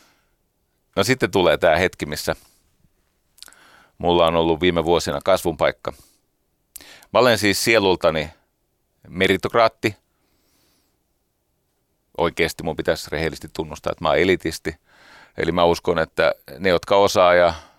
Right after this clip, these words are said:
joilla on kokemusta ja kykyjä ja, ö, cojones päättää, niin niiden pitäisi päättää. Ja tässä on, no, kato, mun maailmassa mä ajattelen näin, että se, se, se, jolla on niinku näyttöjä ja on,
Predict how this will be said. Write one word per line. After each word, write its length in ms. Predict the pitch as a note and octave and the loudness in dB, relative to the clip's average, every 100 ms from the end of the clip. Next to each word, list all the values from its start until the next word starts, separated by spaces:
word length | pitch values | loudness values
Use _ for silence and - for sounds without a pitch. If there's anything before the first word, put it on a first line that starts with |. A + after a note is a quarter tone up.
| - | -12
joilla 140 | F2 | -6
on 60 | F2 | -2
kokemusta 520 | F#2 F2+ F2 F2 - | -2 0 -2 -2 -2
ja 120 | D#2+ | -2
kykyjä 480 | D#2 D#2+ - D#2+ C#2+ | -2 -8 -8 -4 -4
ja, 200 | D2 D2 - _ _ _ _ _ - - - _ _ _ _ _ _ _ _ _ _ _ _ _ - | -4 -6 -8 _ _ _ _ _ -20 -20 -20 _ _ _ _ _ _ _ _ _ _ _ _ _ -10
ö, 260 | A1 G1+ D#2+ - _ | -10 -10 -14 -20 _
cojones 500 | - F2+ G#2 F#2 E2 - | -2 2 2 2 -2 -2
päättää, 440 | G2 D#2+ - E2 | 0 -2 -2 -2
niin 180 | D#2+ D#2+ - | -2 -8 -8
niiden 260 | E2+ D2+ F2 | -6 -6 -4
pitäisi 220 | - - | -4 -2
päättää. 400 | - - _ - _ _ _ _ _ _ _ _ _ _ _ _ _ _ - | -2 -4 _ -20 _ _ _ _ _ _ _ _ _ _ _ _ _ _ -12
Ja 60 | - | -4
tässä 280 | G#2+ G#2 G#2+ | -2 0 0
on, 140 | G2 - _ _ _ _ _ - - | -2 -6 _ _ _ _ _ -18 -4
no, 240 | C#3+ - _ _ _ _ - | -2 -2 _ _ _ _ -2
kato, 140 | B2+ | 2
mun 180 | C3+ B2 | 4 4
maailmassa 500 | A2 F#2 D#2 D2+ - | 4 2 0 -6 -4
mä 80 | A1+ | -2
ajattelen 360 | - - G1+ | -2 -8 -10
näin, 200 | A#1+ A1 | -6 -6
että 200 | - - G#1 C2 B1+ _ | -6 -10 -10 -12 -16 _
se, 180 | - F3+ - | -2 0 0
se, 240 | - D#3+ - | 0 0 0
se, 140 | - | 2
jolla 260 | C#3+ F#2 C#3 | 4 4 4
on 100 | C#3+ | 0
niinku 180 | C#3+ | -2
näyttöjä 600 | C3+ B2 G#2+ - A2+ G#2+ | 0 0 0 0 2 2
ja 260 | G#2 G2+ G2 | 2 2 0
on, 240 | B1 G2 | 0 -4